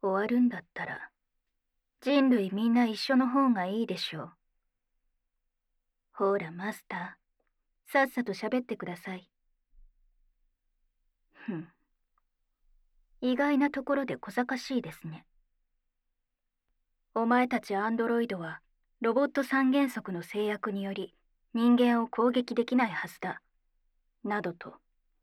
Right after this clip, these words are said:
脳細胞が少ないマスターにしては、しっかり正論を述べられているではないですか。<laughs> 確かにロボットは、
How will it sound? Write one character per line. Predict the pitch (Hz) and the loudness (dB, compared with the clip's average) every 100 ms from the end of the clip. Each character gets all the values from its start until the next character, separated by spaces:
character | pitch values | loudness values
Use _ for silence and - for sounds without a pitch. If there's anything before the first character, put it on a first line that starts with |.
| _ _ _ _ _ - | _ _ _ _ _ 2
脳 | 240 240 | 4 4
細 | 240 247 | 4 2
胞 | 240 185 | 2 -2
が | 170 | -4
少 | 160 - | -8 -2
な | 240 247 | 2 2
い | |
マ | 190 208 | 0 -6
ス | - | -4
タ | 220 | -4
ー | |
に | 170 151 | -4 -8
し | - | -10
て | 190 | -10
は、 | 165 - _ _ _ _ | -10 -12 _ _ _ _
し | - - | -16 -6
っ | |
か | - 311 | 2 2
り | 240 | 2
正 | - 233 | 0 2
論 | 240 240 | 4 4
を | 240 | 4
述 | 208 | 2
べ | 202 | 2
ら | 240 | 2
れ | 247 | 2
て | 247 247 | 2 2
い | |
る | 247 247 | 4 2
で | 202 | 0
は | |
な | 170 175 | -2 -6
い | |
で | 170 | -8
す | 156 | -14
か。 | - - - _ _ _ _ _ _ _ _ _ _ _ _ _ _ _ _ _ _ _ | -12 -12 -12 _ _ _ _ _ _ _ _ _ _ _ _ _ _ _ _ _ _ _
<laughs> | - - _ _ _ _ _ _ _ _ _ _ _ _ _ _ _ _ _ - | -12 -12 _ _ _ _ _ _ _ _ _ _ _ _ _ _ _ _ _ 2
確 | 254 247 | 2 4
か | 247 | 0
に | 196 | 2
ロ | 196 | 0
ボ | 214 | 0
ッ | 220 - | -2 -4
ト | 175 | -6
は、 | 156 - | -6 -10